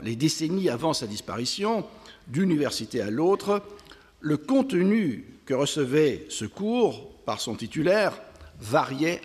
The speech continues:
à l'infini. Il n'y avait plus guère de consensus dans la discipline sur la notion même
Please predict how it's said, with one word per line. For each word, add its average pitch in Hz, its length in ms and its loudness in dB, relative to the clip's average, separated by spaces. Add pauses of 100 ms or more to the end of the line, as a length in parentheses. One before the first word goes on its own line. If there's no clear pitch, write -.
à 147 100 2
l'infini. 117 640 -2 (680)
Il 196 60 0
n'y 202 80 6
avait 185 120 4
plus 196 220 0
guère 175 280 6
de 135 100 0
consensus 147 920 -2
dans 190 180 4
la 151 100 2
discipline 175 680 -2 (400)
sur 233 400 0
la 156 280 2
notion 190 600 2
même 180 380 2